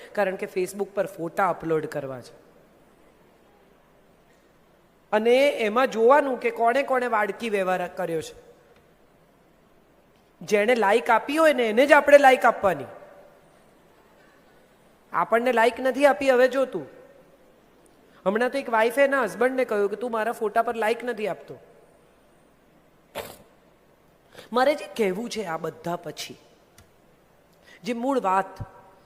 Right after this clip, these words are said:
સુધી આપણે પહોંચવાનું છે, એ વાત એ છે કે સ્ત્રી છે ને એ સ્વભાવે બહુ રુજુ છે. પુરુષ માટે એવા કોઈ શ્લોક નથી,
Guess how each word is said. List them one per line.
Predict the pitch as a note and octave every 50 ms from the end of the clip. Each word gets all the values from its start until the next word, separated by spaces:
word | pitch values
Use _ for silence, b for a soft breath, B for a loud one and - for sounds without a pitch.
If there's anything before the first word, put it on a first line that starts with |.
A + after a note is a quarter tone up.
| _
સુધી | - - G3 D#3+ F#3+ G#3 G#3+
આપણે | F3+ E3+ - F3+ F3+
પહોંચવાનું | F3 E3 D3+ C#3+ C#3 - E3 D3+ C#3+ C3+ C3+ C3+
છે, | - - - _ _ _ _ _ _ _ _ _ _ _ b b b b b b
એ | B3+ C4+
વાત | A3+ G#3+ G3+ G#3 G3+ -
એ | G#3+ A3+ A3+
છે | A3+ - G3+ F#3+ G#3
કે | - A3+ G#3+
સ્ત્રી | - - - F#3+ F3+ G#3+ B3 C4+
છે | - - C4 A#3
ને | F#3 D3 C3+ C3+ - - _ _ _ b b b b b
એ | -
સ્વભાવે | G#3+ - - E3 E3+ D3+ C3 D#3 F3 G3+ G3 G#3+ G3+
બહુ | F#3+ G3+ A3 G#3
રુજુ | F3 D3 B2+ D3 D3
છે. | C#3 - - - - _ _ _ _ _ _ _ _ _ _ _ _ _ _ _ _ _ _ B B B B B
પુરુષ | - G#3 A3 A#3+ A3 - A3+
માટે | A3 G3+ F#3+ G3 A3+ A3 G#3+
એવા | G3+ F#3+ G3+ G#3
કોઈ | G3+ - G#3+ A3 A#3 A#3+ A#3 -
શ્લોક | - - - - F#3+ G3+ A3+ A3+ A3+
નથી, | A#3 A3+ G#3+ A3 G3 E3+ C#3+